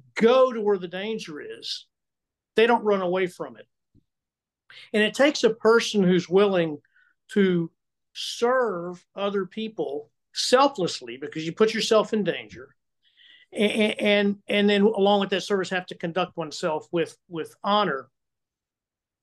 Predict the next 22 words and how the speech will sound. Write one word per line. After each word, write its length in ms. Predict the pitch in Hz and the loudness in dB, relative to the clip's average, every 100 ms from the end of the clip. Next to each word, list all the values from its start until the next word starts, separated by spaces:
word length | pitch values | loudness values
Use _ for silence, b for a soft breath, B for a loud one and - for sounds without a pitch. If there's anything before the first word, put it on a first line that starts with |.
| _ _ | _ _
And 380 | 247 226 220 220 - _ _ - _ _ _ _ _ _ _ _ - | 0 2 2 -2 -8 _ _ -20 _ _ _ _ _ _ _ _ -10
I 60 | 240 | -8
was 120 | - | -2
trying 240 | 311 330 | 0 2
to 100 | 262 | 0
see, 220 | - 226 | -6 -10
how 240 | 175 277 311 | -4 0 0
would 100 | 294 | 0
I 120 | 254 | -4
pass 380 | - 226 220 - | -8 -10 -10 -8
that 140 | 220 | -6
on 200 | 208 208 | -4 -6
to 60 | 190 | -6
that 200 | 180 - | -10 -6
fifteen 340 | 202 196 190 175 | -6 -6 -10 -10
and 120 | 165 | -12
twenty-year-old 640 | - 202 196 175 151 147 | -6 -4 -2 -2 -4 0
thinking 340 | 220 220 214 190 | 0 0 0 0
about 300 | 185 175 175 | 0 -2 -2
doing 240 | 175 170 | -4 -4
those 200 | 151 143 | -8 -18
jobs? 640 | - 180 165 139 - - | -10 -6 -6 -10 -14 -16